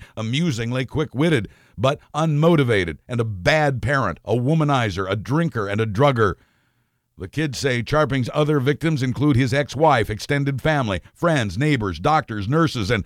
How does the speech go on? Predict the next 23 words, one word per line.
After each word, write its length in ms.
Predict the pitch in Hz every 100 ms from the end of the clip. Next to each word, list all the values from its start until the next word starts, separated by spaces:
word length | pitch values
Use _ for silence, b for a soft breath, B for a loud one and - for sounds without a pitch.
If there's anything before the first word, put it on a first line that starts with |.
| B -
random 440 | 123 180 151 143
strangers. 720 | - 135 160 160 135 104 82 - _ _ _ _ _ _ _ _ _ _
The 100 | 73
family 320 | 127 151 123
says 220 | 104 147
there 140 | 117 147
will 180 | 143 123
be 200 | 139 170
no 220 | 139 160
service, 560 | - 127 98 90 - - _ _ _ _
that 160 | 104 110
his 200 | 127 110
cremated 560 | - 123 120 143 147
remains 400 | 143 135 123 135 110
will 80 |
be 120 | 123 123
kept 260 | 151 156
in 100 | 131
a 60 | 104
barn 460 | 98 143 156 156
with 140 | 139 127
a 80 | 120
donkey, 500 | 139 151 113 85